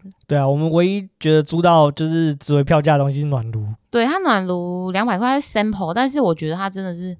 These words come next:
Speaker 1: 蛮热的，也蛮耐用。
Speaker 2: 对啊，其实露营是一件蛮，我觉得还蛮不错的事情啊，就是如果说你是想要耍废放松的话。
Speaker 1: 对，找个地方耍废真的是很适合露营啊。
Speaker 2: 就是，就到一个地方，时间到了就把营搭起来，然后看书放音乐。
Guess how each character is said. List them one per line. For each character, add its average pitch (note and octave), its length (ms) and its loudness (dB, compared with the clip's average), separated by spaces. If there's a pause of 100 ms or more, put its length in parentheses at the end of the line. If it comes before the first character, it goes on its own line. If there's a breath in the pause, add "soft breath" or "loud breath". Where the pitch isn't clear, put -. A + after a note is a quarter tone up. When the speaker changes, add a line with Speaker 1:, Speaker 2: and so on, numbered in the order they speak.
Speaker 1:
蛮 E3 260 -2
热 F3+ 260 2
的， D3 140 -8
也 C#3+ 180 -10
蛮 D3 280 -12 (320)
耐 F3+ 160 -8
用。 D3+ 260 -8 (240)
Speaker 2:
对 C#3+ 100 -4
啊， C3 120 -4
其 C#3 60 -12
实 C4 120 -6
露 D#4+ 180 2
营 E3 140 0
是 G#3+ 220 -2
一 E3+ 80 -10
件 G3+ 120 0
蛮， D3+ 480 -4
我 F3 120 -4
觉 B3 80 2
得 C4+ 40 4
还 C4+ 80 2
蛮 F#3 160 4
不 F3+ 80 0
错 G#3+ 180 6
的 F3+ 40 6
事 G3+ 180 -2
情 D3+ 160 -2
啊， C3+ 80 -2
就 F#3 120 -6
是 G#3 300 -2
如 D#3+ 120 -6
果 F#3+ 140 2
说 F3+ 140 0
你 D#3 180 -4
是 E3 180 -4
想 C#3+ 160 -4
要 D3 160 0
耍 A#2+ 240 -6
废 C#3+ 220 -2
放 C3 260 -4
松 B2+ 220 -6
的 - 0 -
话。 B2+ 60 -6
Speaker 1:
对， A3+ 200 2
找 G3 120 2
个 A3 60 -2
地 C4+ 100 -4
方 C4 120 -2
耍 F3 240 -6
废 G#3+ 160 -8
真 G3 100 -6
的 G3+ 120 -2
是 F#3 120 -8
很 F3+ 80 -6
适 D#3+ 240 -6
合 C#3 120 -8
露 C#3+ 180 -10
营 - 220 -16
啊。 - 20 -10
Speaker 2:
就 D3 80 -2
是， C#3+ 400 -2 (140)
就 E3+ 280 2
到 E3+ 220 4
一 D3+ 40 0
个 D3 40 -2
地 D#3 160 -4
方， D3 240 0
时 D3 140 -6
间 D3 160 -2
到 D3+ 140 2
了 C3+ 60 -2
就 D3 80 -4
把 C#3 220 -8
营 C3+ 220 -8
搭 C#3+ 240 0
起 - 160 -8
来， A2+ 280 -10 (160)
然 C#3+ 120 -4
后 C#3+ 40 -6
看 D#3+ 240 0
书 C#3+ 200 -4
放 C#3 160 0
音 C3 160 -8
乐。 B2 240 -6